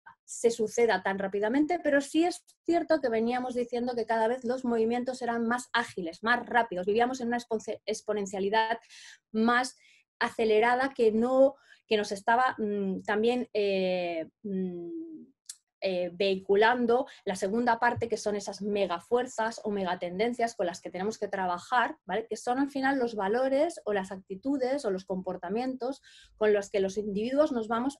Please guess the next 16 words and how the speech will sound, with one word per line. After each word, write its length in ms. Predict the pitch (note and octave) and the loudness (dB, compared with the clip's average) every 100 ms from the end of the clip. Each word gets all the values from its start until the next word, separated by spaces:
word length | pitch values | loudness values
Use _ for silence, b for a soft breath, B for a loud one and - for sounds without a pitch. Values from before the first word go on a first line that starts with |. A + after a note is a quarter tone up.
| - | -4
adoptando 880 | G#3 F#3+ F#3+ - A#3 B3 A3 A#3+ D#4 | -2 -2 -4 -2 -2 0 0 0 -2
o 160 | G3 | -4
adaptando 760 | F3 E3 - A#3 B3+ B3 C4+ D#4 B B B | -4 -4 -2 0 0 0 -2 -2 B B B
a 140 | - G#3 | 2 2
ese 160 | G#3+ | 2
escenario, 840 | B3+ - A3 A3 A#3 A#3+ A#3+ C4 D4+ | -2 -2 -2 2 2 2 4 4 2
a 80 | G3+ | -2
ese 200 | G3 A3 | -4 -4
contexto 480 | G#3 F#3 F#3 F#3 G3+ | -4 -2 -4 -6 -10
social. 520 | G3 F#3 E3 - - _ B B B B B - | -10 -10 -8 -8 -10 _ B B B B B -2
Aterrizando 640 | G#3 A#3+ A#3 A3+ E4 G4 | 4 4 4 4 4 4
todo 240 | F#4 D#4+ | 4 6
eso, 400 | D#4 E4 - C#4 - | 6 6 2 -2 0
es 120 | B3+ | -2
como 240 | - C#4 C4 | 2 2 4
cuando 380 | A#3 A#3 F#3+ | 2 4 2